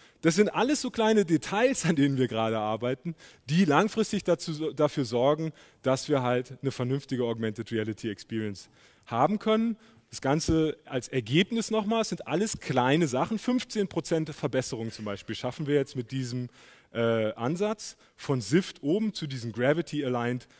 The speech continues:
Feature Detector unten. Und man sieht, grün, das sind die richtigen Matches, ist ein bisschen mehr geworden und rot ist ein bisschen weniger geworden. Key Message, alles wird besser, aber es ist, bleibt Arbeit.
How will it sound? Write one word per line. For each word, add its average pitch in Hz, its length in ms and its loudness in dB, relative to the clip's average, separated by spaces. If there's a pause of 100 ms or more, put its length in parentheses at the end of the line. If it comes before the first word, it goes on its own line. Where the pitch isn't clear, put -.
(180)
Feature 139 420 -2
Detector 120 560 -4
unten. 240 420 0
Und 165 180 -2
man 147 140 4
sieht, 143 440 -2 (640)
grün, 220 600 2 (220)
das 143 140 0
sind 165 180 -2
die 143 80 0
richtigen 190 400 0
Matches, 185 380 -2
ist - 280 -2
ein 123 40 -12
bisschen 170 360 0
mehr 139 200 4
geworden 175 500 0 (340)
und 143 160 -2
rot 151 320 2
ist 147 160 -4
ein 135 60 -4
bisschen 127 280 -4
weniger 98 340 -6
geworden. 87 400 -18 (1200)
Key 196 220 2
Message, 202 640 0 (680)
alles 196 340 8
wird 175 160 4
besser, 190 420 4
aber 151 200 4
es 151 100 0
ist, 151 200 -6
bleibt 135 320 0
Arbeit. 110 340 -4